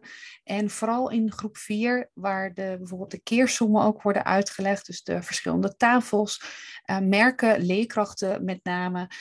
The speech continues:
dat het niet lukt om, ja, een bepaalde tafel in je hoofd te krijgen.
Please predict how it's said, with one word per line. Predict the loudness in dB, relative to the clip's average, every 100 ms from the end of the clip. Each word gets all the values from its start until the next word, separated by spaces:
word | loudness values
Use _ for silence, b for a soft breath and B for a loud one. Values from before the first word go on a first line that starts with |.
| B -6
dat | -2 -2
het | 2
niet | 6 6 6
lukt | 4 4 0 -4
om, | 0 0 -2 -4 -10
ja, | -10 -8
een | -4
bepaalde | -4 -2 -2 -2 -2 -4 -2
tafel | 0 2 -2 -4
in | -2 0
je | 2
hoofd | 4 4 0
te | -8
krijgen. | -6 -6 -6 -8 -12